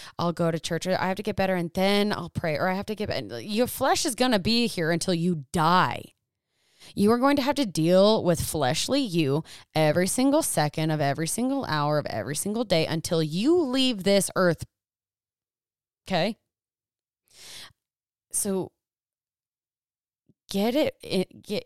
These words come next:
get your spirit right with the Holy Spirit. And you'll know, trust me, when that flesh comes back up, trust me, it will rear its ugly head. And you'll know,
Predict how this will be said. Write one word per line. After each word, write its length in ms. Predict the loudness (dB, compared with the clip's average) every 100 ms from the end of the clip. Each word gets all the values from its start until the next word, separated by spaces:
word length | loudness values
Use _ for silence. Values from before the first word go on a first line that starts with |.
| -8
get 220 | -6 -6
your 540 | -6 -10 -4 -2 0 -2
spirit 680 | -2 -4 -2 -2 -2 -4 -6
right 440 | -2 0 0 -2
with 220 | -4 -6 -2
the 120 | -2
Holy 400 | 0 0 0 -2
Spirit. 600 | -6 -6 -6 -6 -10 -16 _ _ _ _ _ _ _ _ _ _ _ _ _ _ _ _ _ _ _ _ -4
And 240 | -2 2
you'll 220 | 4 4
know, 300 | 4 2 0 -2
trust 420 | -2 0 2 -2
me, 240 | -6 -10 -14 -18 -18 -4
when 180 | 0
that 240 | 2 0 -2
flesh 420 | -4 -2 0 -4
comes 340 | -6 -6 -6 -6
back 260 | -6 -6 -4
up, 320 | -4 -4 -8
trust 1040 | -4 0 0 -2 -2 -2 -2 -8 -10 -10 -8
me, 300 | -8 -8 -10 -18 -6
it 240 | 0 0 -2 _
will 220 | -4 -2 0
rear 300 | 0 0 -2
its 140 | -2
ugly 300 | -6 -6 -6
head. 320 | -4 -6 -8 -20 _ _ _ _ _ _ _ _ _ _ _ -4
And 120 | 2
you'll 180 | 4 4
know, 320 | 2 -2 -4